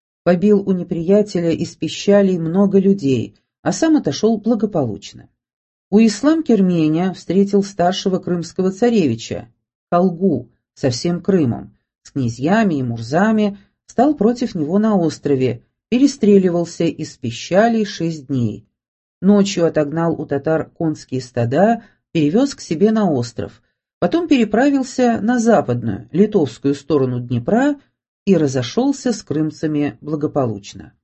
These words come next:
Ржевский прислал сказать государю, что хан уже больше не пойдет к московским окраинам и потому, что боится царского войска, и потому,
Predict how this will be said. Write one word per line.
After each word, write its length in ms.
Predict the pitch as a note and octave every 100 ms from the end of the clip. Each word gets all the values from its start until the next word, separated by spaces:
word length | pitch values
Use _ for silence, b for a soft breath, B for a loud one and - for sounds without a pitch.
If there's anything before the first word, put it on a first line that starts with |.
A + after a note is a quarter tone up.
| _ _ _ _ _ _ _ _ _ -
Ржевский 520 | D#3+ G3 G3+ - -
прислал 420 | E3+ E3 F3+ F3
сказать 540 | E3+ F3 E3 E3 C#3+
государю, 680 | C#3 C#3 B2+ D#3+ A#3+ F3 - b b b _
что 200 | - E3
хан 240 | E3 E4
уже 160 | D#4+ C4
больше 340 | A#3+ C4+ -
не 100 | B3
пойдет 480 | B3 B3+ A3+ F3+ C3
к 20 |
московским 640 | D3 C#3 - D3 C#3 - A#2
окраинам 600 | A2+ C#3 A3+ A#3 A3 G3+ B B -
и 100 | F#3+
потому, 400 | G3 G3+ A3 C4+
что 240 | - A3
боится 540 | G3 F3+ G3 A3+ - G#3
царского 640 | G3+ F#3+ F3 - G#3+ A3+
войска, 500 | A3+ A3 C3+ - -
и 160 | - D#3
потому, 600 | C#3+ B2 A#2+ G3 C#4